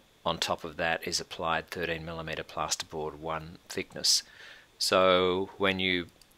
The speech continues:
open these pop-up menus, you're gonna see, uh, a huge list of predefined s-,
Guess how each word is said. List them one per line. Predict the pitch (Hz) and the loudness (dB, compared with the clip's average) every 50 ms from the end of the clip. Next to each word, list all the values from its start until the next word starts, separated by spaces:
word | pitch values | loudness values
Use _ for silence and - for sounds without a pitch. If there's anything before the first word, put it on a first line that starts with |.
| _ _ - | _ _ 8
open | 113 110 - 104 95 | 8 10 8 4 2
these | 90 87 87 - | 2 2 2 0
pop-up | - - 98 - 95 85 - | 0 0 0 4 4 2 2
menus, | 95 92 92 92 90 87 85 85 82 - | 2 0 0 0 2 0 -2 0 0 0
you're | 92 87 | -2 -2
gonna | - 92 92 87 87 | -2 -2 -2 2 4
see, | - - - 92 90 87 87 87 85 82 - - _ _ - - - - - - _ _ _ _ _ - | 6 6 6 4 4 2 2 2 0 -2 -6 -12 _ _ -20 -20 -20 -20 -20 -20 _ _ _ _ _ -6
uh, | 90 82 80 80 80 - - | -2 0 2 2 0 0 -4
a | - | -6
huge | - - - - 117 113 113 110 104 90 92 85 | -4 -4 -2 0 2 2 4 4 4 2 0 -2
list | 90 92 87 87 - - - - | 0 0 2 4 4 4 4 2
of | - 92 82 - _ | -4 -6 -6 -6 _
predefined | - - - 101 101 95 92 - - - 92 85 87 85 85 82 82 82 80 - - _ _ _ _ _ _ _ | -8 -2 2 2 4 4 2 0 0 0 2 4 4 4 2 2 0 -4 -6 -12 -14 _ _ _ _ _ _ _
s-, | - - - | -8 -8 -8